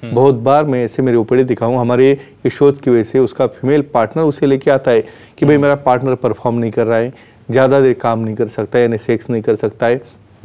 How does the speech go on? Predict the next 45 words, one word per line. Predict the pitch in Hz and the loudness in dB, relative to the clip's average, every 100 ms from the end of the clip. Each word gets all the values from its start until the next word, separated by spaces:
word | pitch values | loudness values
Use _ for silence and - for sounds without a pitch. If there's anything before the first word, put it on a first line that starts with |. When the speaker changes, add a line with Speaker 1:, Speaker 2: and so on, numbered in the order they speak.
| - - _ - | -20 -20 _ -4
Speaker 2:
पहला | 123 123 143 | 0 0 0
साइन | 139 120 | -2 -4
आता | 107 - 110 | -4 -4 -2
है | 123 143 - - - | 0 -2 -6 -20 -6
आपको | 120 - 127 | -6 -2 -2
उत्तेजना | 113 - 120 117 117 | 0 -2 0 0 0
नहीं | 113 110 | -2 -2
आना, | 107 117 | -4 -2
Speaker 1:
हम्म। | - - 107 - - | 0 0 -2 -14 -6
Speaker 2:
और | 127 123 | -2 0
वो | 127 160 | 2 2
नहीं | 135 135 160 | 2 0 0
आने | 131 110 | 0 -4
के | - | -4
बाद | 104 110 131 151 - - - | -2 0 0 -2 -14 -16 -8
हम | 127 | -4
आगे | 120 127 151 | -2 0 2
जाते | 135 127 143 | 0 -2 -2
हैं | |
उसके | 135 - | -2 -2
टेस्ट | 139 165 165 | -2 -2 -2
के | - | -2
लिए। | 175 147 113 - - _ | 0 0 -2 -8 -20 _
हार्मोनल | - 147 160 156 | -2 0 2 2
टेस्ट | 147 139 | 0 0
है, | 123 | -2
सिर्फ | 113 135 127 | 0 0 2
एफ़एसएच | 135 - 127 131 117 | -2 -2 -2 -2 0
है, | 123 | 0
एलएच | 127 120 120 117 | 0 0 -2 0
है, | 120 | -2
टेस्टोस्टेरोन | 117 120 - 123 - 120 | -2 -4 -2 -6 -4 -4
है, | 117 | -4
प्रोलैक्टिन | 117 117 117 - 123 | -2 -2 -2 -4 -6
है, | 120 120 - - - | -6 -8 -14 -20 -6
उसमें | 127 - 160 | -4 -2 -2
कोई | - 131 | 0 0
इम्बैलेंस | 117 113 113 110 | 0 0 -2 -2
है | 110 | -4
क्या? | - 110 - - - - | -2 -4 -6 -20 -16 -2
बहुत | 131 120 | 0 2
बार | 135 135 | 0 0
हम | 127 131 | -2 -4
ज़रूरत | 113 123 151 147 | -2 0 0 -2
पड़े | 123 107 107 | 0 0 0